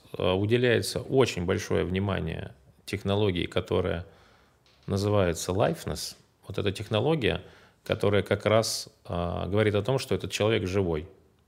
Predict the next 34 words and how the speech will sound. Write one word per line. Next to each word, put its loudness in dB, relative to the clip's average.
Это -4
как -18
раз 2
технология, -4
которая -2
позволяет -2
эффективно -4
бороться 2
с -10
вот -4
спуфингом. -2
Он 4
разных 4
способов 0
бывает. 4
Вот -2
вы 2
взяли 2
самый 0
простой 0
способ, -8
это -2
когда -4
вы -2
берете -2
телефон -2
и -2
на -2
телефоне, -2
э, -6
берете 0
фотографию -2
какого-то -4
человека -6